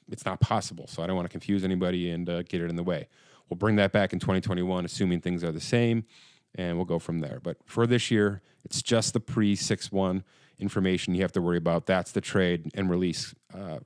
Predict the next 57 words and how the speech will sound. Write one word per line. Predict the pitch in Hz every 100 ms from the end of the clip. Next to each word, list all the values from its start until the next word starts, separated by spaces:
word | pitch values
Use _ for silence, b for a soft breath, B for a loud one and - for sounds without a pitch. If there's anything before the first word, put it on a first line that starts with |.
| -
financials | - 87 85 - 87
that | 85
you | -
gotta | 78
deal | 76 73
with | 69
this | - -
year. | - - _
All | 87
right? | 131 - B B B B
So | -
that's | 120 -
number | 139 120
one. | 139 180 175 -
Let, | 110 -
um, | 110 104 101 101 101 101
let's | 120 147
move | 131
on | 123
a | 104
little | 127
bit | 139 131
here. | 131 147 143
There's | 117 -
probably | - 185 147
three | - 123
or | 107
four | 104 90
points | 101 90
I | 92
wanna | 87
make | 85 85
here, | - 85
and | 80
I'll | 82
try | 101
to | 87
make | 87
them | 80
as | 80
quickly | 95 -
as | 82
possible. | - 85 82 - 65 b b b
In | - 151
the |
same | 120 151 139
regard, | 135 123 123 80 - b b b b b b _
um, | 98 98 90 82 _ B B B -
many, | 92 117 123
many | 120 110
players | 104 113 98 87
have | 95 87
incentives | 85 - 110 95
built | 87 87 -
into | 90 85
their | 85
contract, | 82 82 87 90 78 -